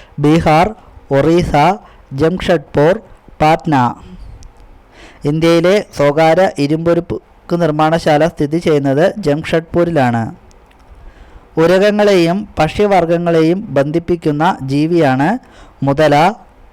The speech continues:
വവ്വാൽ, ലാമാർക്ക്, ആർക്കിയോടെറിക്സ്.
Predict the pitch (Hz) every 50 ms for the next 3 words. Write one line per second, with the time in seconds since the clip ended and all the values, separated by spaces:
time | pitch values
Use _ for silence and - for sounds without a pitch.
0 | - - 143 139 139 143 147 160 160 160 175 202 226 - - - _ - - _
1 | _ _ - 139 143 151 160 170 175 170 160 139 - - - 147 151 175 214 226
2 | - - _ _ _ _ - - 135 147 156 160 - - 180 175 180 190 196 214
3 | - - - - 151 151 156 147 - - - - 131 123 120